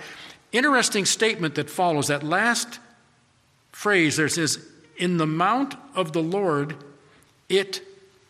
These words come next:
will be provided." Are we looking ahead, perhaps? It sounds like looking forward to me. We, wow. And I've said, that's why I'm, I'm, I'm confident that on that same mount,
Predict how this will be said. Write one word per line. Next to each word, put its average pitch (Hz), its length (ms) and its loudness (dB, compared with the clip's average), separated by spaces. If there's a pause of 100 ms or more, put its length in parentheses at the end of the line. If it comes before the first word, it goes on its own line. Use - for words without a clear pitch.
(220)
will 226 320 0
be 156 420 -2 (200)
provided." 226 500 -4 (680)
Are 143 140 -4
we 226 120 0
looking 247 280 -2
ahead, 165 320 -4 (640)
perhaps? 208 400 -6
It 151 80 -10
sounds 202 240 0
like 180 200 0
looking 175 260 0
forward 190 340 -2
to 165 40 0
me. 226 400 -4 (600)
We, 175 360 -6 (480)
wow. 147 340 -6 (1400)
And 135 100 -6
I've 135 100 -6
said, 156 140 -2
that's 160 200 -6
why 180 120 2
I'm, 143 240 0
I'm, 131 280 -4
I'm 143 160 -4
confident 139 520 -4
that 123 160 -8
on 143 160 -2
that 135 160 -4
same 160 320 0
mount, 139 280 -6